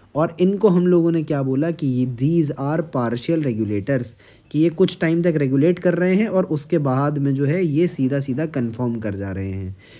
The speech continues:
रेगुलेटर्स जितनी भी एक्सटर्नल एनवायरनमेंटल कंडीशन है रेगुलेट ही कर रहे हैं। कन्फर्मर का क्या हिसाब है, they go with the flow, और इस तरीके से ये चेंज करते जा रहे हैं अपने इंटरनल एनवायरनमेंट को एक्सटर्नल के हिसाब से, ये चेंज करते चले गए। रेगुलेटर ने हमेशा रेगुलेट करके रखा,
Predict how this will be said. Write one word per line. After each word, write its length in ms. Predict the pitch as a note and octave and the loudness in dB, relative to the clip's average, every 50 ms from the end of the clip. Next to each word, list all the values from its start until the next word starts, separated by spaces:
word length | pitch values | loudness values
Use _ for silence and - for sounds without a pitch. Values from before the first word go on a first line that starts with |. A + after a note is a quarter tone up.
| - - - | -12 -4 -2
रेगुलेटर्स 600 | B2+ C#3 D3+ D3 E3 E3+ F3 F3+ F3 G3 F#3+ F3+ | 2 2 2 4 4 4 4 2 2 2 0 0
जितनी 380 | D#3 D3 D3 C#3+ E3 F3 F#3+ | 2 0 0 0 2 2 2
भी 100 | F#3+ F#3+ | 4 4
एक्सटर्नल 380 | F#3 E3+ - - F3+ E3+ F3 F3+ | 2 2 0 -2 0 2 2 2
एनवायरनमेंटल 480 | F3 E3+ E3+ E3+ E3+ E3 E3+ E3+ E3+ E3 | 2 2 2 2 2 2 2 0 0 0
कंडीशन 480 | D#3+ F3 E3+ E3+ E3 D#3 - F3+ F#3 | 0 0 2 2 2 2 2 0 2
है 100 | F#3 F3+ D#3+ | 2 2 2
रेगुलेट 440 | C#3 B2 A#2+ A#2+ A2 B2 C3+ C3+ | 0 0 0 0 0 0 0 2
ही 80 | D3 D3+ | 0 0
कर 160 | C#3 D3 C#3 C3 | 0 0 -2 -2
रहे 180 | C3+ C3+ C3+ | 0 0 0
हैं। 120 | C#3 C#3+ C3+ | 0 0 0
कन्फर्मर 500 | C#3 C#3 C3+ B2+ C#3 C#3 C#3 D3+ E3 E3+ | 0 0 0 0 0 0 0 0 -2 -2
का 120 | E3 E3 | -2 -4
क्या 160 | D3+ E3 E3 | -2 -2 0
हिसाब 400 | D#3+ D#3+ D3+ D#3 E3 D#3+ D#3+ D#3+ | 0 0 0 0 -2 -2 0 0
है, 60 | F3 | 0
they 160 | D#3 D3 C3 B2 | 0 0 0 0
go 180 | B2 C3 B2+ | 2 0 0
with 180 | B2 C3+ B2 A#2+ | 0 0 -2 -2
the 100 | A#2+ A2+ | -4 -4
flow, 300 | - - D#3 F#3 G#3+ A#3 A#3 - - - - - _ - | -2 2 2 4 2 2 0 -6 -20 -20 -20 -20 _ -4
और 300 | C3 C#3 D#3+ F#3+ G#3 G3 - | 0 2 2 2 0 -2 -4
इस 140 | D#3 C#3+ - | -4 -4 -2
तरीके 280 | C#3+ B2+ B2+ B2 C#3 | -2 -2 -2 -2 -2
से 140 | C3 - D#3 | -2 0 0
ये 240 | D3+ D#3+ F#3+ A3+ B3 - - - - _ - | 2 2 2 0 0 -4 -14 -20 -20 _ 0
चेंज 320 | - F#3+ F#3 G3+ G3+ F3 | 4 6 6 6 4 2
करते 300 | E3 D#3+ D3 C#3+ D#3+ D#3 | 0 0 0 2 2 2
जा 120 | D3 C#3+ C3+ | 2 2 2
रहे 140 | C3+ D3 D#3 | 2 2 2
हैं 80 | D#3+ | 2
अपने 220 | D#3 C#3+ D3 D3+ D3+ | 2 0 -2 0 0
इंटरनल 320 | C#3 B2+ B2+ C#3 C#3+ D#3 | 0 0 0 2 2 2
एनवायरनमेंट 560 | D3+ C#3 C3 B2+ B2+ B2 B2 C3 D3 D3+ D#3 | 2 2 2 0 0 0 0 0 0 0 0
को 100 | D#3 F#3 | 0 0
एक्सटर्नल 460 | E3+ C#3+ - - C#3 B2 B2 C3+ C3 | 0 0 -2 -4 -4 -2 0 0 -2
के 120 | B2+ C#3 C3+ | 0 0 0
हिसाब 280 | B2 A2+ A2+ A2 G#2+ | 0 0 -2 -6 -6
से, 180 | G#2 - - A#2+ | -6 -6 -4 -2
ये 120 | B2+ C#3+ | 0 -2
चेंज 380 | C#3 C#3 - D3 D3 D3+ D3+ C3+ | -2 -2 -2 -2 0 0 -2 -2
करते 280 | C3+ C3+ A#2+ A#2+ C3 A#2 | -2 -4 -4 -2 -4 -4
चले 280 | G#2 A2 F#2+ F#2+ F#2+ | -4 -4 -6 -6 -6
गए। 160 | F#2 F#2+ G2 - - - - - - - - - | -6 -8 -10 -12 -16 -20 -20 -20 -20 -14 -6 0
रेगुलेटर 580 | B2+ D3+ D3+ D3 D#3+ E3 E3 E3 D#3+ F3 F3 | 2 2 4 4 4 4 4 4 4 2 2
ने 100 | F3 F#3 | 2 4
हमेशा 340 | F3+ E3+ D#3+ D#3 D3+ C#3+ E3 | 4 4 4 2 2 2 0
रेगुलेट 420 | D3+ C#3 B2+ A#2 A#2+ B2 C#3 C#3 C#3+ | 0 0 0 0 0 0 0 -2 -2
करके 300 | - D3+ D3 C#3+ E3 D#3+ | -2 -4 -2 -2 -2 -2
रखा, 340 | D#3+ D#3 D#3+ - F#3 G#3 | -2 -4 -4 -4 -4 -4